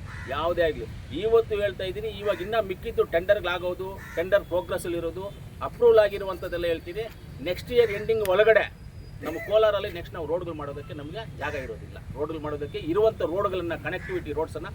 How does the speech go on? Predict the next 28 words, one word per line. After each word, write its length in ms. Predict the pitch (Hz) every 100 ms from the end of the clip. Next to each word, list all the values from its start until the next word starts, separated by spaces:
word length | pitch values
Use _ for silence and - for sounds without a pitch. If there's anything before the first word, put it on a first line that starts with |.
| - - - 139
ಎಲ್ಲವನ್ನು 580 | 220 254 262 254 247
ನೈಂಟಿ 240 | 214 196 196
ನೈನ್ 200 | 185 160
ಪರ್ಸೆಂಟ್ 300 | 156 185 156
ಮುಗಿಸ್ಬಿಡ್ತೀವಿ. 720 | 147 - - 147 - 104 160 - - - - - -
ಯಾವುದು 360 | 151 190 208 208
ನಮಗೆ 220 | 180 -
ಬ್ಯಾಲೆನ್ಸ್ 340 | 147 180 143
ಇರೋದ್ರಿಲ್ಲ. 420 | 143 147 117 107 107 - - - - 131
ಅಷ್ಟು 280 | - - 226
ಮಟ್ಟಿಗೆ 400 | - - 247 233
ನಾವು 560 | 196 208 269 - -
ದುಡ್ಡನ್ನು 320 | 156 160 165 139
ತಂದಿದ್ದೀವಿ, 480 | 147 160 156 180
ಅಷ್ಟು 280 | 156 139 -
ಮಟ್ಟಿಗೆ 340 | 147 139 240 120
ಕೆಲಸ 240 | 120 - 165 - - 117
ನಡೀತಾ 320 | 139 165 143
ಇದೆ. 180 | 117 104 - - - 156
ಇವತ್ತು 240 | 180 175
ಇದಕ್ಕೆ 240 | 175 185 202
ಎಲ್ಲ, 340 | 160 170 196 202 165 - -
ಇದಕ್ಕೆ 260 | 202 180 175
ಸಹಕರಿಸಿದ್ದೆಲ್ಲ 720 | 165 180 208 180 180 165 190
ನಮ್ಮ 220 | 175 160
ವೇಮಗಲ್ 360 | 147 185 180 165
ಕುರುಗಲ್ 300 | 165 160 156
ಪಟ್ಟಣ 220 | 208 -